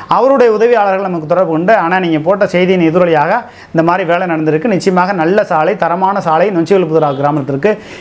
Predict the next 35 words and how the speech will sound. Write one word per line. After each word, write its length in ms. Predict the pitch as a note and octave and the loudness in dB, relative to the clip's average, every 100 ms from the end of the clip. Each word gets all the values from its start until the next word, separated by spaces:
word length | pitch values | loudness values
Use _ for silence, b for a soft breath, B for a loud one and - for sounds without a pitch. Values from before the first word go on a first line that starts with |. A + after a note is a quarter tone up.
| - | -4
கிடைக்கும்" 340 | F3+ G3 G3+ | -2 0 -2
என்று 140 | F#3 D#3 | -2 -4
சொல்கிறார்கள். 500 | D#3 C#3 D3+ G3 E3 | -2 0 0 -2 -2
நொச்சிவேல் 260 | F#3 A3+ | 0 0
புதூர் 220 | F#3 F3+ D#3+ | 2 2 2
கிராமத்துக்குள்ள 540 | F3 F#3 F3+ E3+ E3 | 2 0 -4 -2 0
நுழையும் 300 | D3+ F3+ F#3 | 0 0 0
போதே, 160 | E3 G3+ | 0 2
அந்த 200 | F3 D3+ D3 C3+ | 2 2 0 0
தேசிய 360 | F3+ F#3 F#3 | 0 0 0
நெடுஞ்சாலையிலேருந்து 480 | F3 F3 D#3+ D#3 F3+ | 2 0 0 0 0
உள்ள 200 | F3 F3+ | 2 0
போகும்போதே, 440 | E3 E3 D3 F#3+ G#3+ B B | 2 -2 0 0 -2 B B
இது 120 | D#3+ | 2
எத்தனாவது 480 | E3 D#3+ G#3+ G#3 E3+ | 2 2 0 0 0
வார்டுங்கிறத 640 | E3 G#3 G#3 G3 F3+ D#3 D#3 | 2 0 -2 -2 0 0 0
ஒரு 380 | D3+ D3 C3+ B B D3 | 0 0 -2 B B 0
போர்டு 300 | F#3+ G3 E3+ | 2 2 0
இருக்கணும். 280 | D#3 G3 | 0 0
அந்த 100 | E3 | 0
போர்டை 300 | D3 E3+ G#3 | 2 2 2
முதல்ல 340 | F3 D#3 E3 C#3+ | 0 0 0 0
வைங்க. 320 | C#3 D3+ F#3+ B B - | 0 0 -2 B B 0
இங்கிருந்து 500 | F3+ G#3 G#3 G#3 A3 | 2 4 2 2 0
இந்த 160 | F#3+ | 0
மெயின் 240 | E3+ F#3 A3 | 0 0 0
சாலையிலேருந்து 760 | G#3 F#3 G3+ F#3+ F3+ G3 A3+ | 0 2 2 2 0 2 0
நொச்சிவேல் 420 | F3+ D#3+ G#3 G3 | 0 0 2 2
புதூர் 240 | E3+ E3 D3+ | 2 0 2
வரை 260 | D#3+ A3 | 2 0
தரமான 500 | - D#3+ F3 F#3 F#3+ | -2 -2 0 -2 -2
சாலை, 320 | F#3+ D#3+ E3 G3+ | -2 0 0 0
மிகவும் 340 | D#3 F3+ G3 | 0 0 0
சரியான 400 | E3+ E3 F3 E3+ | -2 0 0 -2
சாலை, 300 | D3+ D3+ A3+ | 0 0 -2